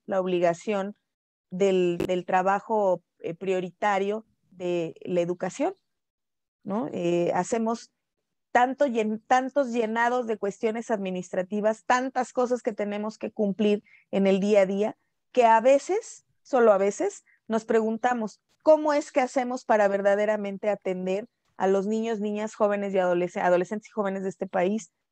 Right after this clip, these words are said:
para darles la formación adecuada? No sabemos cómo ocurre, eh, a ciencia cierta en otros, en otras áreas, en las escuelas del Estado, pero lo que sí sabemos es que en las particulares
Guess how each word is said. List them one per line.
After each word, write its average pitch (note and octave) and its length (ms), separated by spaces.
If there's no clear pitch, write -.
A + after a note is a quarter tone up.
para F#3 260
darles F#3+ 480
la F#3 160
formación F#3 520
adecuada? E3 520
No B3+ 280
sabemos C4+ 440
cómo A3+ 400
ocurre, G#3 560
eh, E3 320
a E3+ 80
ciencia G#3 320
cierta G3 480
en F#3 180
otros, F#3+ 460
en F#3 180
otras F#3+ 340
áreas, A#3 340
en G3 100
las F3 120
escuelas F3+ 400
del F3 160
Estado, G3 460
pero G3+ 160
lo G3+ 140
que G#3+ 100
sí A#3 100
sabemos A3+ 400
es A#3 140
que A3+ 80
en G3+ 80
las F3+ 120
particulares F#3+ 840